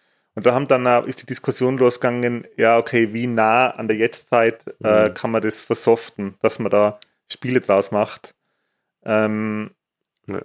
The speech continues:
Speaker 1: weil also, äh, quasi der War at Terror,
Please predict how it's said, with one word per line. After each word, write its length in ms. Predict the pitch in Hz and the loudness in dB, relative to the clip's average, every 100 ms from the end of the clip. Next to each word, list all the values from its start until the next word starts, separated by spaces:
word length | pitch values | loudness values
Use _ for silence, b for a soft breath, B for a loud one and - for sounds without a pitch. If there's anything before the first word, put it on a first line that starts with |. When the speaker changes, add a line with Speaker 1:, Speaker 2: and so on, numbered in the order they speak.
| - | -2
Speaker 1:
weil 260 | 104 107 | 0 0
also, 960 | 110 113 110 - 113 110 104 - 98 95 _ _ _ 98 - | -2 0 -2 2 2 2 -2 -10 -14 -16 _ _ _ _ -14
äh, 220 | - 110 104 | -8 -8 -6
quasi 240 | 110 101 | -8 -4
der 200 | 110 98 | -6 2
War 200 | 104 113 | 4 4
at 160 | 113 - | 2 -4
Terror, 560 | 113 113 135 131 131 | -2 2 4 2 0